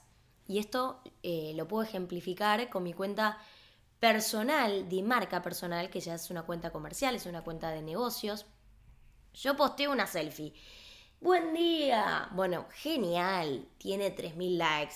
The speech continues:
un montón de comentarios. "Ay, Belu, saliste divina". No sé, subo un, un posteo con un flyer que, eh, cuenta acerca de mi workshop de Instagram marketing.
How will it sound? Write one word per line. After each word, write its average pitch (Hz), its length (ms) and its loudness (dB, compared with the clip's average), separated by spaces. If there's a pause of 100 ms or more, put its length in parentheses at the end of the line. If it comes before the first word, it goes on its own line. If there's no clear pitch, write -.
un 247 80 -6
montón 202 280 -2
de 202 100 -4
comentarios. 170 720 0
"Ay, 247 140 0
Belu, 240 200 -2
saliste 214 320 -4
divina". 156 340 0 (880)
No 320 160 4
sé, 147 380 -2 (100)
subo 302 320 -2
un, 240 720 -2 (280)
un 220 140 0
posteo 254 640 4
con 233 520 0
un 202 120 -4
flyer 208 680 0 (640)
que, 214 640 0
eh, 156 640 -4 (460)
cuenta 220 400 2
acerca 202 380 -2
de 196 280 2 (360)
mi 226 160 4
workshop 254 480 4
de 196 160 -2
Instagram 196 520 0
marketing. 156 520 -6